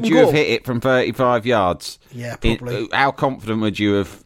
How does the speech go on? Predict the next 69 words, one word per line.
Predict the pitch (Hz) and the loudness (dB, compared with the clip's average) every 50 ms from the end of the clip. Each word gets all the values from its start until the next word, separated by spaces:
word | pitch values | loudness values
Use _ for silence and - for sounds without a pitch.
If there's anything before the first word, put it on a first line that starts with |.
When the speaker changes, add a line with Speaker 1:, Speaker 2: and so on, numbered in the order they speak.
| _ - | _ -2
Speaker 2:
uh, | 104 104 - - | 0 0 0 0
into | 104 104 98 - 107 107 | 0 -2 0 0 0 0
an | 104 | 0
open | 104 101 101 - 104 104 95 | 0 -2 -2 -4 -4 -2 0
goal? | 101 92 85 | 0 2 2
Speaker 1:
Sixty | - - - 170 - - - 156 | 2 0 0 0 -2 -2 0 0
Speaker 2:
That's | 143 131 131 | 0 2 2
Speaker 1:
foot, | 165 156 151 - | 2 2 0 -2
Speaker 2:
way | - | -4
Speaker 1:
sixty | - - - 147 151 139 | -2 0 2 2 4 4
Speaker 2:
outside | 127 127 - 165 151 | 2 2 2 4 4
Speaker 1:
forty. | 120 117 117 131 | 4 4 2 2
Speaker 2:
the | - 107 110 | 2 2 2
area. | 113 110 104 87 85 80 78 - | 2 2 2 2 0 -2 -2 -4
Speaker 1:
Sixty | - - - 170 - - - 147 | -6 -4 -4 -4 -2 -2 -2 -2
Speaker 2:
Sixty | - | 0
Speaker 1:
forty. | - 151 139 143 - 123 | 0 0 0 2 2 2
Speaker 2:
forty. | 107 85 - - - - - - - - - - | 0 0 -2 -8 -16 -20 -20 -20 -20 -20 -16 -12
'Cause | - 107 95 120 | -8 -6 -4 -4
you | 123 - | -4 -2
could | - 156 127 | -2 0 0
have | 117 | 0
made | 110 113 107 101 87 | 2 0 0 0 0
a | 95 | -2
double | 73 - 110 113 95 98 95 - | -2 -2 -2 -2 -2 -4 -8 -8
cunt | - - 80 82 - - | -6 -8 -8 -8 -6 -6
out | 78 73 - - | -6 -6 -6 -8
of | 82 80 | -10 -10
yourself, | 71 - - 80 71 - - - | -8 -4 -2 -2 -2 -2 0 2
couldn't | 156 151 151 | 2 4 4
Speaker 1:
Well, | 147 135 | 2 2
Speaker 2:
you? | - | 0
Speaker 1:
I, | 143 | -4
th-, | 143 139 147 151 151 147 - | -6 -8 -10 -10 -12 -6 -4
th-, | - 156 165 | -4 -2 0
you | 165 180 185 | 2 2 4
know, | 180 175 | 4 2
if | 160 - | 2 0
you're | 185 151 | 0 0
gonna | - 196 185 175 | 2 2 2 2
make | 180 185 147 | 2 0 0
a | - | -2
cunt | - - 196 175 | -2 -2 -2 -2
out | 156 143 | -2 -2
of | |
yourself, | 139 139 - - 170 156 - | -2 0 2 2 2 2 2
you | 160 | 2
might | 165 175 | 2 2
as | 160 151 | 2 2
well | 151 | 2
make | 160 170 135 | 2 0 0
a | 147 | 0
double | - 175 170 160 170 160 | 0 0 2 2 0 0
cunt | - 170 151 131 | 0 -2 -2 0
out | 143 139 | -2 -2
of | - | -2
yourself. | 143 135 - 143 139 135 135 - - | -2 -2 0 0 0 0 -2 -4 -4
Speaker 2:
Yeah, | - 107 107 110 110 110 110 110 107 | -2 0 2 4 4 4 4 4 2
you | 107 107 107 | 2 2 2
might | 107 104 101 | 2 2 2
as | 95 104 | 0 0
well | 107 92 | 0 0
Speaker 1:
You | 85 | 2
Speaker 2:
double | 107 98 131 | 2 2 4
Speaker 1:
know. | 175 175 156 | 4 4 4
Speaker 2:
down. | 110 101 101 95 95 | 4 2 2 0 0
You're | 98 95 98 98 | 0 2 2 2
right. | 98 98 95 92 - | 2 0 0 -2 -4
Speaker 1:
So, | - - - - 147 147 151 156 | -6 -2 0 2 2 2 2 2